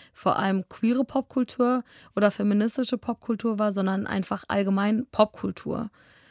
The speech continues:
Das ist ein wichtiger Schritt. Und dass es dann eben nicht nur um sowas wie Girl Power oder Lean In ging, sondern dass auch intersektionaler Feminismus, also Feminismus, der auch komplexer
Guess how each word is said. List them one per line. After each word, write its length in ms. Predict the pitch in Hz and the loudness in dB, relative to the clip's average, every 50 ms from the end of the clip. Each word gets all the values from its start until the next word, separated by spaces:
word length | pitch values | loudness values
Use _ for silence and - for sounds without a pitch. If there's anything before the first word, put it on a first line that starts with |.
| - - - - _ _ _ | -20 -20 -20 -20 _ _ _
Das 220 | - 208 214 208 - | 0 0 2 2 0
ist 160 | 254 - - | -2 2 4
ein 100 | 254 233 | 4 4
wichtiger 380 | 262 226 - - 208 220 214 | 4 2 0 -2 -2 0 0
Schritt. 540 | 196 - - - - 214 220 202 - - - _ _ _ _ - - - _ _ _ | 0 -2 -6 -4 -2 -2 -2 -2 -4 -12 -18 _ _ _ _ -20 -20 -20 _ _ _
Und 680 | _ 196 208 214 214 208 208 208 175 - - - - - - | _ 4 6 8 8 8 6 4 2 -2 -10 -12 -12 -10 -10
dass 320 | 180 190 214 214 208 - | -2 2 2 2 2 2
es 140 | 226 202 - | -4 -4 0
dann 180 | - 220 220 | 0 0 2
eben 240 | 202 196 226 196 220 | 2 2 2 4 4
nicht 180 | 220 233 202 - | 4 2 2 2
nur 180 | 233 226 220 | 2 2 4
um 140 | 143 202 208 | 4 4 2
sowas 420 | 185 202 202 196 208 190 - - 202 | 2 2 0 0 -2 -2 -4 -6 -4
wie 380 | 196 202 196 190 185 - - 185 | -2 -2 0 0 -2 -4 -6 -4
Girl 260 | - 208 202 214 240 | 2 4 4 6 4
Power 500 | 233 - 240 226 226 220 220 220 214 - | 2 0 0 2 4 4 4 4 4 4
oder 160 | 190 190 202 | 4 4 2
Lean 280 | 185 180 196 202 202 - | 2 2 2 2 2 2
In 220 | 139 196 240 254 | 2 4 4 4
ging, 260 | 226 247 233 226 233 202 | 4 4 2 2 2 2
sondern 320 | 196 190 190 190 196 190 - - - - - _ | 2 0 2 0 0 -2 -4 -10 -20 -20 -20 _
dass 200 | - 190 202 - | 0 0 0 0
auch 280 | - - 190 190 190 - | 2 2 2 2 0 -2
intersektionaler 1000 | - - 208 - 202 196 185 202 185 - - - 190 196 190 202 214 226 220 202 | -4 -4 -2 -2 -2 -2 -2 -4 -4 -4 -4 -2 0 2 2 2 2 0 -2 -2
Feminismus, 880 | - - 190 190 190 190 185 180 175 - - 185 180 175 165 - - - | -2 -2 0 0 2 2 0 -2 -2 -4 -2 -2 -2 -2 -4 -8 -12 -8
also 360 | - 185 185 175 190 190 190 - - - - _ _ | -4 -2 -2 0 0 -2 -2 -4 -8 -18 -20 _ _
Feminismus, 560 | - 196 196 196 196 208 202 - 214 - - | 0 2 2 2 2 0 -2 -4 -6 -4 -2
der 140 | - - 151 | 0 0 0
auch 200 | 190 185 - - | 0 -2 -4 -6
komplexer 840 | - - - 170 - - 202 220 214 - - - - 190 185 190 | -4 -4 -4 -4 -2 -2 -2 -2 -2 -6 -6 -4 -2 -2 -2 -2